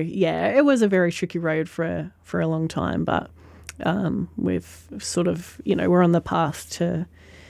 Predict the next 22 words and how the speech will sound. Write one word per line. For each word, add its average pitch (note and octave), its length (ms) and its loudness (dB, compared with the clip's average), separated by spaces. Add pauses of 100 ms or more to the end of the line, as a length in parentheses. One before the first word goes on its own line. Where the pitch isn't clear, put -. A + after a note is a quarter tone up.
(380)
where E3+ 240 4
we E3 260 2 (160)
need E3+ 240 4
to - 80 -2
be E3+ 400 4 (200)
and E3+ 200 4
where E3 180 4
we E3 100 2
need E3 180 2
to - 100 -6
be E3+ 160 2
for F3 200 -4
our F3+ 260 0
daughter, E3 380 2
which F3 240 -4
is, - 380 -2
you G3+ 100 -6
know, F3 200 -6 (720)
all - 220 -10
that - 60 -10 (240)
really F3+ 320 6
matters. F#3 680 4